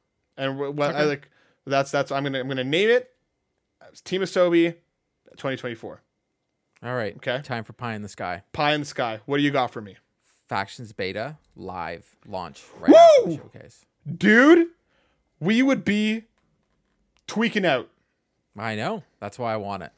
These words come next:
Speaker 2: Like, I think that would just be, like, they would blow the doors off everybody 'cause it's a beta, right? Be like, "All right, we're doing, like, a,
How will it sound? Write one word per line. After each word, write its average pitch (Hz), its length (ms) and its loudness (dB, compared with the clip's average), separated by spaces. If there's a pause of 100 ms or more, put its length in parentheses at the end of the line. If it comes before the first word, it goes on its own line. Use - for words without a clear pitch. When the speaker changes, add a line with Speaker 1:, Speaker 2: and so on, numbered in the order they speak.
(100)
Speaker 2:
Like, 98 180 -10
I 104 140 -8
think 113 200 -16
that 101 140 -8
would 95 140 -12
just 95 180 -20
be, - 80 -18
like, 90 300 -14
they 117 100 -12
would 107 140 -14
blow 98 180 -10
the 92 80 -14
doors 78 260 -16
off 78 120 -20
everybody 82 300 -16
'cause 120 160 -18
it's 123 100 -20
a 104 40 -20
beta, 98 300 -10
right? 78 240 -12 (420)
Be - 60 -16
like, 87 140 -10
"All 113 60 -6
right, 117 260 -8 (120)
we're 113 160 -8
doing, 113 320 -10
like, 107 200 -12
a, 104 400 -8